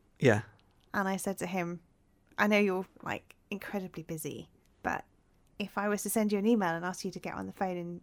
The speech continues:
Speaker 2: and talk to us on our podcast, would you?" And he said yes.
Speaker 1: Brilliant. We'll do that.
Speaker 2: Absolutely.
Speaker 1: We'll have a conversation on karate with Ian Abernethy.
Speaker 2: Which would be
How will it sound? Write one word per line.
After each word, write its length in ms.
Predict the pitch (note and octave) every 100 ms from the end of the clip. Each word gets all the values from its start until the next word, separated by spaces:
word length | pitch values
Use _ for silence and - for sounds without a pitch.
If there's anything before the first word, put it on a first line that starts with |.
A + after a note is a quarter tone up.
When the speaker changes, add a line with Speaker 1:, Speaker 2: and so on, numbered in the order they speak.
| -
Speaker 2:
and 380 | F3+ F3 F3
talk 180 | - C4+
to 80 | -
us 120 | G3
on 80 | F#3+
our 100 | E3+
podcast, 400 | E3 F3 - D#3+ - - - - _
would 200 | G#3+ G#3+
you?" 60 | D#3
And 100 | -
he 100 | D#3+
said 180 | E3+ D#3+
yes. 360 | D#3 - - - _ _
Speaker 1:
Brilliant. 360 | - C2 - - _ -
We'll 100 | F2
do 140 | D#2+
that. 180 | - - - _ -
Speaker 2:
Absolutely. 640 | G3 - - D#3+ D#3 D#3 -
Speaker 1:
We'll 140 | G#2+
have 100 | G2
a 60 | F2
conversation 680 | - C3+ A2+ A2+ A2 A2
on 160 | G2 B2
karate 540 | - F#2 F#2+ - F#2+ - -
with 280 | G#2+ C#3+ -
Ian 200 | G2 D#2
Abernethy. 540 | C3+ E2 - - B2 -
Speaker 2:
Which 220 | A3 A3
would 100 | G#3+
be 320 | F#3 F3 E3+